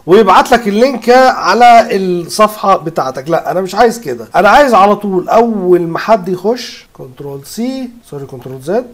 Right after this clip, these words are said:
خد لي الباراجراف ده كده كنترول اكس، وحطه لي مكان الاف ستيتمنت ديت. انا عايز في كل حاله لما حد يدخل عليا اقول له بليز تشيك يور ايميل تو كونفيرم يور اكونت،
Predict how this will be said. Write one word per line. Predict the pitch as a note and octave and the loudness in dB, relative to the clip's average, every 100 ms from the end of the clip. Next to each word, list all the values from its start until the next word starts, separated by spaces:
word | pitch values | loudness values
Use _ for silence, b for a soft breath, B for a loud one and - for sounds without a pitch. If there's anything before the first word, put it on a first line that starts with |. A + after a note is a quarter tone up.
| _ | _
خد | - G#3 | -2 -2
لي | G3+ F#3 | -2 -6
الباراجراف | D3 C3+ C#3+ C#3 F#3 F3+ | -6 -6 -8 -2 -2 0
ده | E3+ | -2
كده | G3+ A#3+ D4 - - | 0 -2 -4 -8 -20
كنترول | C#3+ B2+ C3 C3+ | -20 -20 -16 -6
اكس، | A3+ A#3+ - - _ _ | -4 -4 -14 -18 _ _
وحطه | C#3 E3 F#3 F3+ G#3 | -8 -6 -6 -4 -2
لي | B3 | 0
مكان | G3 F3+ G3 | -2 -2 -2
الاف | F#3+ F3 F#3 E3+ | -4 -6 -8 -10
ستيتمنت | - D#3+ D#3 C#3 - | -8 -8 -8 -12 -14
ديت. | G#2+ - _ - | -18 -18 _ -8
انا | D#3+ | 0
عايز | F#3 B3+ A#3+ | 2 2 0
في | F#3 | -4
كل | A#3+ A#3+ G#3+ | -2 0 0
حاله | A3+ B3+ D4 C#4 - C3+ | 4 4 2 -4 -8 -4
لما | F3 G3 | -2 0
حد | E3 G#3 A3+ C#3+ | 0 2 2 0
يدخل | B2+ F#3+ G#3+ G#3 | -4 -2 0 0
عليا | E3 F#3+ C#4 C#4 | 4 6 6 6
اقول | F#3+ G3+ | 6 4
له | F#3 | 0
بليز | C#3+ F3 F#3 E3 | -4 -8 -8 -8
تشيك | - F#3 - | -4 -4 -2
يور | D#3+ C#3+ C#3+ | -4 -4 -8
ايميل | G#3+ G#3 B3+ E4 D4 - | -4 4 6 6 4 0
تو | A#3 A#3 | 0 0
كونفيرم | A3 - A#3 A#3 G#3 | -2 2 4 6 4
يور | G#3+ G#3 | 2 0
اكونت، | - F3 B2+ G2+ - | -2 0 0 -2 -18